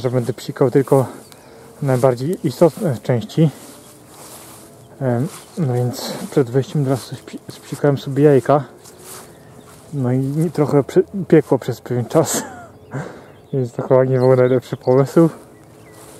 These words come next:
Potem zauważyłem, że nawet jak się spsikam niedokładnie, to komary i tak mnie nie ruszają. Na początku, na samym początku, jak jeszcze nie byłem spsikany,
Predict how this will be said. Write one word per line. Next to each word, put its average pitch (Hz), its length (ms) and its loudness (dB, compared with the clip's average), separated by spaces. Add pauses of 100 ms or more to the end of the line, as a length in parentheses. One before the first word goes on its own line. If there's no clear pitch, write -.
(200)
Potem 135 220 0
zauważyłem, 135 480 2
że 123 100 -6
nawet 139 240 0
jak 139 100 -4
się - 120 -12
spsikam - 460 -4
niedokładnie, 135 680 0 (1200)
to - 100 -8
komary 135 460 2
i 160 60 2
tak - 260 -4
mnie 123 120 0
nie 120 140 0
ruszają. 113 360 0
Na 117 140 -2
początku, 139 500 -4
na 127 100 -4
samym 127 200 -6
początku, 131 340 -4
jak 127 200 -2
jeszcze 135 180 -8
nie 127 100 -2
byłem 127 200 -2
spsikany, 131 500 -2